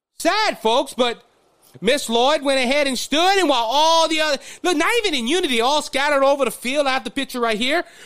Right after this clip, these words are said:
All scattered on the field, taking a knee against racism. Of course, they didn't need to because this article and this event happened after the wrestlers' match, which, like I said, was a black woman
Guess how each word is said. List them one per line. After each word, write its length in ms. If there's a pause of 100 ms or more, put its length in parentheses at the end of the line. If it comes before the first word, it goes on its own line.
(120)
All 180
scattered 340
on 60
the 80
field, 280
taking 280
a 40
knee 200
against 300
racism. 720 (1300)
Of 120
course, 420 (280)
they 200
didn't 160
need 240
to 180
because 240
this 220
article 480
and 180
this 180
event 260
happened 360 (340)
after 640 (320)
the 120
wrestlers' 600
match, 360
which, 220
like 160
I 40
said, 260
was 380 (400)
a 80
black 360
woman 560